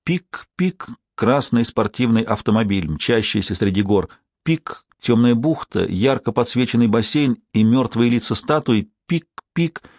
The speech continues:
просыпаюсь среди ночи. Человек с пистолетом, схватка, крик Майкла, слетающего с утеса, ее крик, пик-пик, пик-пик. Кто-то стукнул в дверь.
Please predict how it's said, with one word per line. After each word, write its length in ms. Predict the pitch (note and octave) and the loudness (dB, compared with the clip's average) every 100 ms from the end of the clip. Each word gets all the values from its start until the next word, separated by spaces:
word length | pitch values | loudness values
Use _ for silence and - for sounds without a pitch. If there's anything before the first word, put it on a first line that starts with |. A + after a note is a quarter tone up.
| _ _ _ | _ _ _
просыпаюсь 680 | - C#3 - C#3+ C3+ G#2 F2 | 0 0 0 -2 0 0 0
среди 260 | A2 G#2+ A#2 | 0 2 2
ночи. 400 | D#3 - G#2 - _ _ _ _ | 2 0 -4 -4 _ _ _ _
Человек 400 | - C#3 C#3 A#2+ | 0 2 2 0
с 60 | - | -4
пистолетом, 560 | G2+ G#2+ F#2 E2+ D2+ - | -4 -2 -2 -2 -8 -10
схватка, 640 | - B2 C3+ - - D#2+ _ _ - | -6 0 0 0 -6 -12 _ _ -2
крик 360 | C#3 F3 - | 0 0 -2
Майкла, 580 | G#2+ C#3 D#3+ C3 - F#2+ | 0 2 2 0 0 -2
слетающего 640 | - - - C3 A2 A#2+ | 0 -2 0 0 0 0
с 100 | A#2+ | 0
утеса, 440 | A#2+ E3 D#3+ B2 - - - - | 0 0 2 0 -2 -8 -20 0
ее 340 | B2+ C3 F3 | 2 4 2
крик, 420 | F#3 D3+ A#2+ - _ _ | 2 2 0 -4 _ _
пик-пик, 680 | F3 E3+ - - F3 - - _ | -4 -4 -6 -4 -4 -4 -20 _
пик-пик. 560 | E3 E3+ - F3 E3 - _ _ _ _ _ _ _ _ _ _ _ _ - | -2 -2 -2 -4 -4 -6 _ _ _ _ _ _ _ _ _ _ _ _ -10
Кто-то 300 | - B2+ A2+ | -2 0 0
стукнул 500 | - C#3+ G2+ F#2 F2+ | 0 -2 2 2 2
в 40 | |
дверь. 340 | E2+ C#3 C#3+ | 0 0 -2